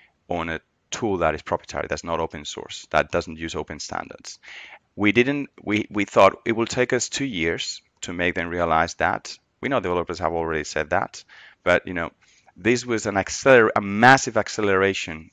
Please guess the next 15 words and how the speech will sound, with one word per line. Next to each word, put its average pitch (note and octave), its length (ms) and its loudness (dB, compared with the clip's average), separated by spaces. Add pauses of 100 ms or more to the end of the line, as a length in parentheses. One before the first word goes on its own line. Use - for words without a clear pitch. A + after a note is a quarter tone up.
(120)
of F2 180 -2
that E2+ 200 6
mindset D#2+ 520 -6
that - 140 -10
we, - 140 -18
what, D#2+ 220 -4
that D#2 100 -4
we D2+ 100 -8
needed. D2 300 -10 (560)
So - 140 -6
we F#2 100 2
got F#2+ 240 4
twenty A#2+ 340 -2
billion G2 680 2 (160)
invested F#2+ 840 -2